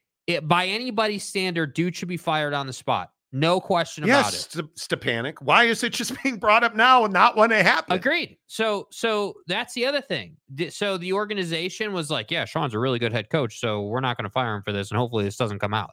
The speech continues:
Speaker 2: It's
Speaker 1: Is that
Speaker 2: wild.
Speaker 1: what's going on here?
Speaker 2: Th-, it's wild. Joseph Harper, there is no winner in war. No, there's not. No, there's not. Um, real quick, before we rip the Chicago Bears,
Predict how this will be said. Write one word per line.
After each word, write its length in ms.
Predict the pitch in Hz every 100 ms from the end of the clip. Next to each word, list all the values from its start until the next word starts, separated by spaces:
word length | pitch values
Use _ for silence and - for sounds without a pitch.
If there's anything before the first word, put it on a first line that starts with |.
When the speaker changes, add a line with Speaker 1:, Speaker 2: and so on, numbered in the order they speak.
| _ _ _ -
Speaker 2:
It's 140 | 160
Speaker 1:
Is 40 | 135
that 120 | 147
Speaker 2:
wild. 100 | 160
Speaker 1:
what's 160 | 180 -
going 260 | 190 170
on 180 | 143 175
here? 240 | 240 311 - _ _ _ _ _ _ _ 110
Speaker 2:
Th-, 160 | 123 127
it's 180 | 131
wild. 440 | - 98 110 76 - _ _ _ _
Joseph 340 | 160 160 180
Harper, 300 | 156 160 180
there 200 | 170 156
is 120 | 147 139
no 140 | 143
winner 300 | 135 139 139
in 100 | 127
war. 180 | 131 135
No, 160 | 104 107
there's 220 | 107 98
not. 240 | 95 78 69 _ _ _ _ _ _ _ -
No, 200 | 104 104
there's 260 | 104 101
not. 220 | 90 71 - _ _ _ _ _ -
Um, 1120 | 131 135 135 135 135 135 135 135 131 131 135 - -
real 260 | 139 190
quick, 440 | 196 - 160 123 -
before 280 | 135 - 147
we 140 | 139
rip 260 | 123 135 135
the 80 | 123
Chicago 480 | - 123 131 117 113
Bears, 580 | 110 101 80 85 -